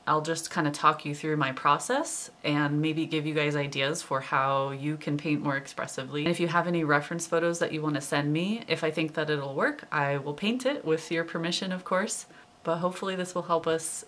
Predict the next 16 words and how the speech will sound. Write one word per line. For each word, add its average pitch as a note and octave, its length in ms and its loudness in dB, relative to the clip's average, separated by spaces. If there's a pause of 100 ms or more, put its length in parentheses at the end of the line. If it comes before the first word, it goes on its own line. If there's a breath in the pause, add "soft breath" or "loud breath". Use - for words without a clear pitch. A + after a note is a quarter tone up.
grow E3 220 6
as E3+ 120 4
a E3 60 -2
community E3 640 0
and C#3+ 460 -2 (100)
stay D#3+ 380 0
inspired D3+ 680 0
to D3 140 -6
paint D3 340 0
expressively. D3+ 800 -2
So D3 140 -2
let's F3 240 0
get G#3+ 140 2
into G3+ 200 -2
the G#3 120 -2
video. E3+ 600 0